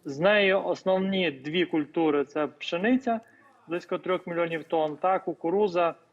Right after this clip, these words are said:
трохи більше чотирьох мільйонів тонн. Також через зерновий коридор експортувалася та експортується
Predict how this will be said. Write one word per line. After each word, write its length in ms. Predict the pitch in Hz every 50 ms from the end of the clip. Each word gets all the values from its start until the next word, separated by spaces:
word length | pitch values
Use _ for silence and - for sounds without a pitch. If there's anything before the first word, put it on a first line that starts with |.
| _ _ _ -
трохи 260 | 151 160 151 - 170
більше 420 | 147 147 170 175 165 - - 175
чотирьох 500 | 160 - 170 151 - 156 151 165 160 -
мільйонів 400 | - 147 143 156 151 151 147 123
тонн. 200 | - - - - 226 _ _ _ _ _ _ _ _ _ _
Також 560 | - 180 185 196 196 196 - 165 156 143 - 165 156
через 280 | - - 160 156 160 147
зерновий 400 | 151 165 160 160 160 160 165 156
коридор 580 | 160 - 165 160 165 160 185 226 247 254 226 - _ -
експортувалася 1080 | 170 165 - - - - 165 156 151 - 170 175 196 208 214 208 196 190 - 185 170 165
та 180 | - 175 170 -
експортується 1000 | 160 - - - - 160 151 - - 185 196 190 180 165 - - 165 160 151